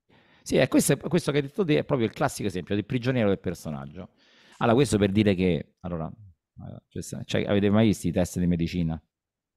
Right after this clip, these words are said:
A test di medicina c'era, oh, l'altro giorno, chiedeva come si compila un, eh, li-, eh, come si calcola l'IMU di un immobile. Io, perché?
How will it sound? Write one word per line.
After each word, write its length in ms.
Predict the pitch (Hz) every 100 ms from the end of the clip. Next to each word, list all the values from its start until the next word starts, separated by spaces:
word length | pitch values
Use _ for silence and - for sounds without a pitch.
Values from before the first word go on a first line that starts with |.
| _
A 100 | -
test 220 | - 123 -
di 40 |
medicina 360 | 107 107 131 98 95
c'era, 340 | - 98 87
oh, 320 | 90 80 80 90
l'altro 300 | 92 - 98
giorno, 500 | 90 85 85 101 107
chiedeva 380 | 98 90 87
come 260 | 87 139 117
si 120 | 98
compila 640 | 110 123 117 127 127 123 127 _ _ _ _ _ _ _
un, 380 | 107 104 98 92
eh, 320 | 90 90 90
li-, 180 | 92 110 104 92 90 87
eh, 40 |
come 180 | - 117
si 80 | 104
calcola 300 | 120 127 101
l'IMU 220 | 101 107 98
di 80 |
un 80 | 95
immobile. 600 | 90 80 73 78 82 - _ _ _ _ _ _ _ _ _ _ _ _
Io, 100 | 98
perché? 480 | 104 - - 76